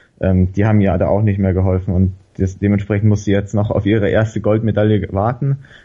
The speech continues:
Kalla war heute zu stark. Man kann's aber auch so sehen für Björgen, für die Medaillensammlerin.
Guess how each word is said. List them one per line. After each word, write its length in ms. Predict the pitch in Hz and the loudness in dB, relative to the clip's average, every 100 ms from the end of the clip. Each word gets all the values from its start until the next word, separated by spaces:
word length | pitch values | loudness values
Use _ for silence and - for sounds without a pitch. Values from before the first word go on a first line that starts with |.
| - | -10
Kalla 300 | - 117 113 | -2 0 0
war 200 | 113 113 | 0 0
heute 260 | 120 123 123 | 0 -2 -4
zu 160 | 123 | -6
stark. 500 | 107 107 110 143 - _ _ _ | -6 -2 -2 -2 -6 _ _ _
Man 140 | - 113 | -4 -2
kann's 220 | 131 135 | -2 0
aber 120 | 127 | 0
auch 120 | 120 | 0
so 180 | 120 131 | -2 -2
sehen 160 | 135 123 | 0 0
für 180 | 123 113 | 0 0
Björgen, 520 | 107 107 120 123 113 | 2 2 2 0 0
für 120 | 113 | 0
die 80 | 107 | 2
Medaillensammlerin. 1160 | 107 104 110 117 110 107 110 110 107 113 113 | 2 2 0 2 0 2 2 0 0 -2 -2